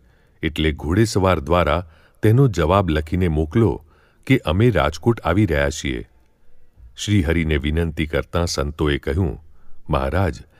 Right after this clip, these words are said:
આવી હાલતમાં નીકળવું તે બિલકુલ યોગ્ય નથી. તમે હજુ ખાટલા ઉપરથી તો ઊભા થઈ શકતા નથી." શ્રીહરિ સૂતા હતા, પરંતુ આ વાક્ય સાંભળીને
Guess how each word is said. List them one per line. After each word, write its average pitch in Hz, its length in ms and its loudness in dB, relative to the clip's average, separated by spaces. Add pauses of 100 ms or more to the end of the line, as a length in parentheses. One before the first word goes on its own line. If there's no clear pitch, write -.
(240)
આવી 110 260 4
હાલતમાં 101 480 0
નીકળવું 92 600 -2 (240)
તે 123 80 4
બિલકુલ 110 500 2
યોગ્ય 107 360 2
નથી. 71 380 -4 (640)
તમે 131 200 6
હજુ 110 260 4
ખાટલા 78 420 -2
ઉપરથી 82 460 -2
તો 123 140 0
ઊભા 92 320 0
થઈ 110 200 0
શકતા 98 340 -2
નથી." 67 380 -4 (1080)
શ્રીહરિ 78 480 0
સૂતા 78 360 -2
હતા, 73 400 -4 (440)
પરંતુ 76 500 0
આ 92 160 2
વાક્ય 71 380 -2
સાંભળીને 73 680 -2